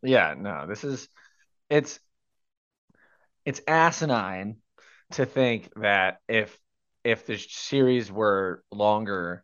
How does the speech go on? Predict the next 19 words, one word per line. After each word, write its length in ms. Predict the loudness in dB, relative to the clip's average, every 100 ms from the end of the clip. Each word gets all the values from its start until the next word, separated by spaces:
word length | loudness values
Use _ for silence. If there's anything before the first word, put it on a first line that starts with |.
| -6
that 320 | 0 0 0
they 160 | -2
would 220 | -2 -6 -10
be 120 | -12
different. 460 | -8 -8 -8 -14 -16 _ _ _ _
I 140 | -2 -2
think 420 | 0 -2 -2 -8 _ -20 _ -2
I, 440 | 4 6 6 4 -2 -4
I, 300 | -2 -2 -6 -12 -10
I 60 |
really 200 | -6 -4
don't 180 | -4 -4
think 140 | -6 -6
that's 200 | -6 -6
the 60 |
case. 280 | -6 -4 -4
I 60 | -12
think 200 | -12 -8
that 280 | -6 -6